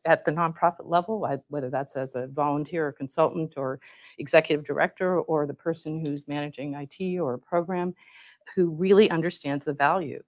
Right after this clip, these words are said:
of, of these resources. And, you know, we, we often, when we survey,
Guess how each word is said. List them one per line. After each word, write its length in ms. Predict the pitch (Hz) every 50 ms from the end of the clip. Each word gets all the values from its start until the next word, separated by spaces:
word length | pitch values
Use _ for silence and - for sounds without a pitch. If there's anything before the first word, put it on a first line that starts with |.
| _ _ _
of, 180 | 151 143 131 135 -
of 220 | - 147 135 135 -
these 240 | - 156 160 147 -
resources. 680 | 151 156 156 - - - 156 156 - - 151 156 147 -
And, 320 | 160 156 147 143 143 139 - _ _ _ _ _
you 100 | - 156
know, 80 | 143 143
we, 300 | 139 143 156 165 147 -
we 140 | 160 170 165 -
often, 340 | - 190 - - - 202 180
when 180 | 170 160 156 151
we 260 | 156 151 147 135 - -
survey, 680 | - - - - 170 175 175 156 160 160 156 151 147 147